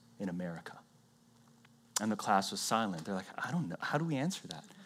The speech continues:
Right? They were totally just bewitched, right? And then one student just shoots his hand up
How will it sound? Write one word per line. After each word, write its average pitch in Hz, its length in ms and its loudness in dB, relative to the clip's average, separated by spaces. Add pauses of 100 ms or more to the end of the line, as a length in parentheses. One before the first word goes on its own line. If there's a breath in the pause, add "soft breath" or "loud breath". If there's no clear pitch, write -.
(280 soft breath)
Right? 95 120 2
They 120 100 6
were 127 100 10
totally 147 580 12
just 110 240 2
bewitched, 107 520 4
right? 92 240 -2 (800 loud breath)
And 127 80 4
then 117 160 10
one 131 220 10
student 123 400 8
just - 180 6
shoots 156 280 8
his 131 140 4
hand 113 280 8
up - 160 2